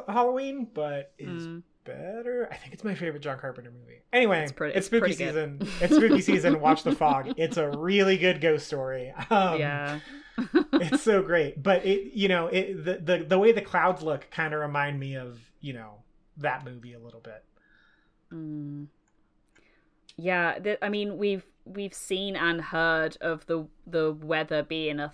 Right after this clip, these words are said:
Speaker 2: threat in, in Jaws before. Uh, I
Speaker 1: Mm-hmm.
Speaker 2: mean, cloud in the shape of a killer <laughs> shark is the, <laughs> a slightly obvious one that comes to mind, but also
Speaker 1: Sure.
Speaker 2: just way, way earlier when we were talking about, like, how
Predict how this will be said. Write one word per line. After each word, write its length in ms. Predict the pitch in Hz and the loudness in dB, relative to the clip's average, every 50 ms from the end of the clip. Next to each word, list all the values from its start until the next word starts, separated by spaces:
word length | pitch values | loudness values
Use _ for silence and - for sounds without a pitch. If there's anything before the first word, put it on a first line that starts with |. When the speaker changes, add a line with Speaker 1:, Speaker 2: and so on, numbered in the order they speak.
| _ - - | _ -14 -10
Speaker 2:
threat 460 | 151 147 151 - - - - - - - | -6 -6 -6 -6 -8 -12 -18 -20 -16 -8
in, 400 | - 160 156 151 151 156 156 156 - | -4 -4 -2 -2 -2 -4 -6 -8 -6
in 220 | - 160 151 156 151 | -6 -6 -4 -4 -4
Jaws 340 | - 156 151 156 156 - | -4 -4 -2 -2 -4 -6
before. 640 | - 160 147 - - - 151 147 151 160 180 214 214 - - | -8 -10 -12 -8 -6 -4 -2 0 0 0 0 -2 -4 -8 -8
Uh, 40 | - | -4
I 40 | 151 147 147 - | -4 -4 -2 -4
Speaker 1:
Mm-hmm. 80 | 120 156 | -4 -6
Speaker 2:
mean, 200 | 151 143 139 156 - _ _ _ | -6 -8 -8 -10 -14 _ _ _
cloud 360 | - - - 156 139 143 139 143 | -16 -8 -6 -4 -4 -4 -6 -6
in 80 | 139 | -8
the 60 | 139 | -10
shape 280 | 143 - 156 143 143 - | -8 -6 -8 -8 -8 -10
of 100 | 143 - | -12 -10
a 260 | 139 139 143 139 143 - _ - | -8 -6 -6 -6 -8 -10 _ -18
killer 280 | - - 143 139 139 | -12 -10 -8 -8 -6
<laughs> 0 | |
shark 680 | - - - - - 302 302 302 - 311 339 349 - - | -6 -4 -2 4 6 8 8 8 8 6 6 6 4 6
is 240 | - 277 262 262 - | 8 8 8 8 4
the, 680 | 208 190 208 - - 247 254 285 294 269 277 302 403 - - - | 4 4 4 4 4 0 0 0 0 4 2 2 2 2 -4 -6
<laughs> 140 | - - - | -6 -4 -4
a 80 | 320 294 | -6 -2
slightly 260 | - 233 208 185 190 | 0 0 0 0 0
obvious 280 | 190 190 190 202 - 214 | -2 -2 -4 -6 -6 -6
one 140 | 190 185 | -6 -6
that 120 | 185 175 - | -6 -6 -4
comes 220 | 240 190 190 - | -4 -4 -4 -6
to 80 | - 185 | -10 -4
mind, 300 | 180 180 180 175 175 175 | 0 0 0 0 0 -2
but 100 | 185 - | -2 -2
also 300 | 180 190 233 - - 220 | -2 -4 -4 0 4 4
Speaker 1:
Sure. 100 | 190 175 | 4 4
Speaker 2:
just 360 | - 185 180 175 - - - - - - - - - _ _ _ _ | 4 -2 -6 -8 -8 -16 -20 -20 -20 -20 -20 -20 -20 _ _ _ _
way, 500 | - 151 151 165 165 180 208 226 226 214 | -12 -4 0 4 6 6 8 8 6 4
way 240 | 180 185 180 175 175 - | 4 6 6 6 6 4
earlier 340 | 170 170 170 175 175 165 | 4 4 4 2 2 0
when 120 | 165 165 165 | -2 -2 -4
we 80 | 165 | -2
were 80 | 170 165 | -4 -4
talking 280 | - - 165 - 170 165 | -6 -8 -12 -10 -10 -6
about, 300 | 160 165 160 160 - - | 0 2 2 2 2 0
like, 220 | 165 160 156 - - | -2 -2 -2 -4 -8
how 760 | - - - 170 160 160 160 160 160 156 156 156 160 165 | -14 -6 0 2 4 4 4 4 2 0 -2 -2 -4 -6